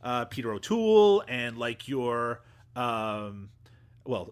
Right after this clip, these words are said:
Oliver Reed is probably the prime example, which is why I'm bringing this up right now.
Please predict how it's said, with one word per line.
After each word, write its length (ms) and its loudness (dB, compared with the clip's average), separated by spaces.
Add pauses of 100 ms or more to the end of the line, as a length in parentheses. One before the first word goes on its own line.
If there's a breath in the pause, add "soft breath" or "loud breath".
Oliver 300 2
Reed 180 -2
is 80 -8
probably 360 -2
the 180 4
prime 320 -2
example, 420 -2
which 160 -6
is 80 -12
why 180 0
I'm 120 -6
bringing 260 0
this 220 -2
up 180 2
right 240 2
now. 280 2